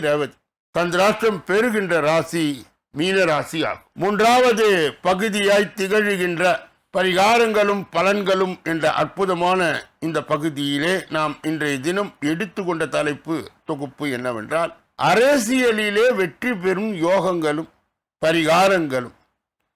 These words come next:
ஜாதகத்தில் ஒரு கிரகத்திற்கும் மற்றொரு கிரகத்திற்கும்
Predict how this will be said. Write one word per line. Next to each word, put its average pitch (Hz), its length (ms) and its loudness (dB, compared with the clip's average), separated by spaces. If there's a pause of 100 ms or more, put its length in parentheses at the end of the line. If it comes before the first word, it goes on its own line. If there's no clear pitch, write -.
(260)
ஜாதகத்தில் 226 920 2 (560)
ஒரு 175 180 0
கிரகத்திற்கும் 208 760 -2
மற்றொரு 175 320 -2
கிரகத்திற்கும் 175 800 -4